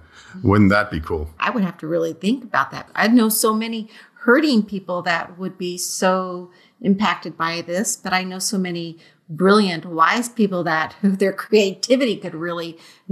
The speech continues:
Speaker 2: go o-, off the charts.
Speaker 1: I just hope the principles of the psychedelic experience become more mainstreamed and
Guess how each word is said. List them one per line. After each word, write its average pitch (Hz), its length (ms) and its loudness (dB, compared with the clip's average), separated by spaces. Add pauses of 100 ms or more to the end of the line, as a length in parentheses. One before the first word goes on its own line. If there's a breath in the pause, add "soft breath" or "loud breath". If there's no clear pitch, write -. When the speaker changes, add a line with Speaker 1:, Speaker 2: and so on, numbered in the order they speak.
Speaker 2:
go 175 480 4
o-, - 440 -4
off 170 260 0
the 175 80 -4
charts. 175 480 0 (120)
Speaker 1:
I - 100 4
just 220 180 4
hope 104 240 2
the 101 80 2
principles 98 800 -2
of 85 180 -2
the 85 80 -6
psychedelic 87 600 -2
experience 82 640 -4
become 82 480 -8
more 85 260 -6
mainstreamed 82 840 -8
and 80 160 -12